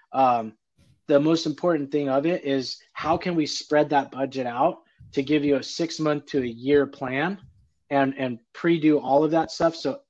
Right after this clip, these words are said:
everybody's successful. In my career, I mean, it, it's, like I said, it's a, I've been doing this for almost,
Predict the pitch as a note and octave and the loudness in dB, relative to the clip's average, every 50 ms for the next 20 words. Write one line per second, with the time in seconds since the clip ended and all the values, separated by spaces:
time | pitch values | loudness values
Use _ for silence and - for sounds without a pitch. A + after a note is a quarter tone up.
0 | - C#3+ C#3+ C#3+ C#3+ C#3+ C3+ C#3 C3 C3+ A#2 - - B2 - - - B2 A#2+ - | -2 0 2 2 2 0 0 0 0 -2 -2 -6 -8 -12 -12 -10 -10 -10 -10 -12
1 | - - - F#2+ - _ _ _ _ _ - - _ _ _ - - C#3+ D#3 E3+ | -14 -16 -18 -20 -20 _ _ _ _ _ -20 -20 _ _ _ -8 -2 0 2 4
2 | F#3+ G3+ G3 - F#3+ E3+ E3 D#3 D#3 D3 C#3+ C3+ C3+ C3 B2+ B2+ B2+ - _ - | 4 2 2 0 0 2 4 4 6 6 4 4 2 0 -4 -6 -8 -12 _ -4
3 | C#3 C#3 C#3 - C3+ C3+ C3+ - - - - _ B2+ C3+ C#3 C#3 C3+ A#2 - A#2+ | -4 -4 -2 -4 -6 -8 -8 -8 -16 -20 -16 _ -4 -4 -2 -2 -4 -6 -6 -10
4 | A2 A2 A2+ - B2+ B2+ C3 - C3 C3+ C#3+ D3 C3+ C3+ C3+ C3 B2+ - D3 D3 | -10 -12 -12 -12 -10 -10 -8 -6 -6 -4 -4 -2 -2 -2 -2 -2 0 0 0 0
5 | C3+ C3 C3+ C#3 C3+ C3 C3 - - - B2 B2+ B2+ A#2+ A2 | 2 2 2 2 2 0 -4 -6 -8 -8 -8 -6 -6 -8 -10